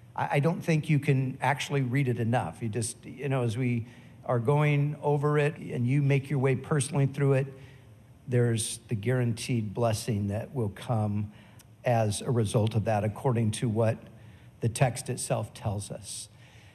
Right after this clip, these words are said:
Now, this is the revelation of Jesus Christ, as we read here in verse one, "which God gave him to show his servants things which must shortly take place,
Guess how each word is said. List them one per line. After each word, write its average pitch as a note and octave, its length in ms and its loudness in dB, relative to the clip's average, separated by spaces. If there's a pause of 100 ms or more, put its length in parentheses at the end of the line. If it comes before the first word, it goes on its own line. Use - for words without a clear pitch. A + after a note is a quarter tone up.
(460)
Now, D#3 460 4
this G3 260 2
is F#3 220 -2
the D3 120 4
revelation C#3+ 1160 2 (340)
of A2+ 220 0
Jesus C3+ 460 0
Christ, - 760 -4 (120)
as A#2+ 180 -2
we B2 160 0
read B2 240 0
here A#2+ 380 -2
in A2+ 160 0
verse B2+ 280 -2
one, G#2+ 400 -2 (320)
"which C3+ 320 2
God D#3 360 4
gave G3 240 4
him D3 300 4
to C#3 100 2
show D#3 260 2
his F3 180 4
servants A#2 800 -2 (160)
things D3+ 260 0
which D3+ 240 -4
must C3 200 0
shortly D3+ 400 0
take D3+ 280 -2
place, A#2+ 460 0